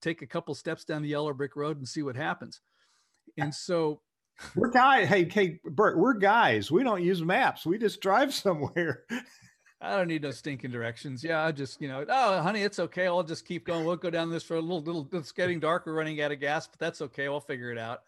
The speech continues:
Speaker 1: I don't
Speaker 2: Yeah.
Speaker 1: need to stop in here and ask these guys who live here what to, where to go."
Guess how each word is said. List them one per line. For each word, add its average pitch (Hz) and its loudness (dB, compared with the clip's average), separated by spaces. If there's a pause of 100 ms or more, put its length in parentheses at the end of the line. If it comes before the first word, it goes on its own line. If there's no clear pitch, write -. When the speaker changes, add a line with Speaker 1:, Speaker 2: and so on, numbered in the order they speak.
(260)
Speaker 1:
I 139 -4
don't 151 0
Speaker 2:
Yeah. 147 -2
Speaker 1:
need 135 -4
to 131 -8
stop 135 -6
in 135 -8
here 135 -4
and 127 -4
ask 123 -8
these 139 -8
guys 120 -6
who 151 -12
live 135 -6
here 113 -8
what 113 -10
to, - -14
where 120 -10
to 107 -14
go." 107 -12